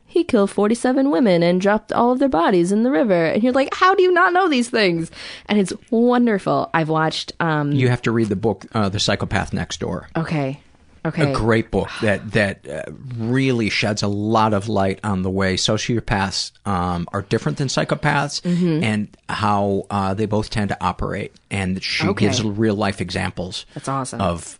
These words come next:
Speaker 2: of them.
Speaker 1: Yeah.
Speaker 2: And, and it's, uh, it's fascinating and also kinda heartbreaking because you, you wind up having a little bit of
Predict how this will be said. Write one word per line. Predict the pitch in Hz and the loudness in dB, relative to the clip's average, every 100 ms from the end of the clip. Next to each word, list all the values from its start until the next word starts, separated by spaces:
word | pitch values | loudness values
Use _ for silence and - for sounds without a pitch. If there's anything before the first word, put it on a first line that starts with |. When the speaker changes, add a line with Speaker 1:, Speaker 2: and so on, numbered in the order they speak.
| _ | _
Speaker 2:
of | 92 87 | -10 -6
them. | 92 82 95 _ | -8 -8 -14 _
Speaker 1:
Yeah. | - 147 92 | -6 -2 -2
Speaker 2:
And, | 92 - | -4 -4
and | 104 | -2
it's, | 98 95 - - - - | -2 -2 -2 -2 -2 -4
uh, | 98 95 87 - - _ _ _ _ _ _ - | -6 -6 -8 -12 -18 _ _ _ _ _ _ -6
it's | 120 | -2
fascinating | 156 165 226 226 208 | 0 0 0 0 0
and | 185 | 0
also | 190 196 | 0 0
kinda | 190 170 | -2 0
heartbreaking | 156 185 147 110 113 101 | 0 0 0 0 0 -2
because | 107 107 | -2 -2
you, | 123 113 156 - - - | -2 -4 -8 -14 -18 -6
you | 135 | -2
wind | 117 135 139 | 0 0 0
up | 135 | -2
having | 127 131 139 | -2 0 0
a | 120 | 0
little | 113 123 131 | 0 0 -2
bit | 123 139 120 - - | -2 0 0 -2 -2
of | 117 101 | -2 -2